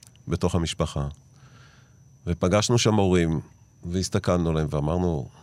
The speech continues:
"הם נורמליים, הם טובים, הם עשו הכל." וזה קרה להם.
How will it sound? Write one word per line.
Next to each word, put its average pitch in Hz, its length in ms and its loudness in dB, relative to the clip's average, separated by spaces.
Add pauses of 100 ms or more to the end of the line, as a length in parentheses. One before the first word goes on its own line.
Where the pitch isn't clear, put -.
"הם 80 180 -4
נורמליים, 73 560 -2 (140)
הם 82 180 -4
טובים, 95 580 2 (240)
הם 92 160 2
עשו 104 240 2
הכל." 120 440 2 (1600)
וזה 82 360 0
קרה 101 320 2
להם. 117 220 2